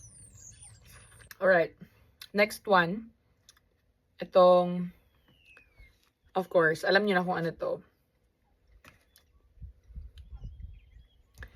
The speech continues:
Cherries. Sarap nito. Paborito ko tong cherries. Nag-cherry picking kami dati. Hindi season, hindi in season itong cherries ngayon, mga langga. Kaya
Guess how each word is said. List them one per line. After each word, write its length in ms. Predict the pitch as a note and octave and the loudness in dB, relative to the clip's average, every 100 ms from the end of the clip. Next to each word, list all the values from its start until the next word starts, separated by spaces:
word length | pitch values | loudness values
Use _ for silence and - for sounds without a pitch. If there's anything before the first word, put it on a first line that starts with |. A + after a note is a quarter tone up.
| _ _ | _ _
Cherries. 880 | - G#3+ A#3 A3+ D#3+ D3 D#3 - - E3 - _ _ - _ _ _ _ _ _ _ _ _ _ _ _ _ _ _ _ - _ - | -4 0 2 2 -2 -6 -16 -16 -16 -18 -20 _ _ -20 _ _ _ _ _ _ _ _ _ _ _ _ _ _ _ _ -20 _ -8
Sarap 240 | F3+ F3 - | -4 -4 -4
nito. 180 | E3+ E3 | -4 -2
Paborito 480 | E3+ F#3 A#3 A#3+ A3 | 0 0 0 2 0
ko 80 | |
tong 160 | G#3+ G3+ | 0 -6
cherries. 560 | F#3+ E3+ E3 D3+ D3+ F3 | 2 4 4 -4 -8 -8
Nag-cherry 400 | E3+ A3 G#3+ A3 | -2 0 0 -2
picking 240 | G3 F#3+ | -8 -6
kami 240 | F#3+ F3 | -4 -4
dati. 380 | D#3+ D3 - - - _ _ - _ | -4 -6 -8 -14 -14 _ _ -20 _
Hindi 400 | A3+ B3+ C#4+ C#4 | -4 0 2 0
season, 560 | - B3+ A#3 B3+ A#3 | -2 -6 6 6 6
hindi 240 | A3+ A#3+ A#3+ | -2 -2 -2
in 80 | A3+ | -4
season 320 | A3+ A3+ G#3 | -6 -6 -6
itong 240 | G3 F#3+ | -4 -6
cherries 480 | - F3 F3 F#3+ - | 0 2 2 -2 -6
ngayon, 160 | F3 E3 | -4 -4
mga 180 | D#3+ D#3+ | -4 -4
langga. 180 | D#3 D#3 | -6 -6
Kaya 300 | E3+ E3 | -2 -2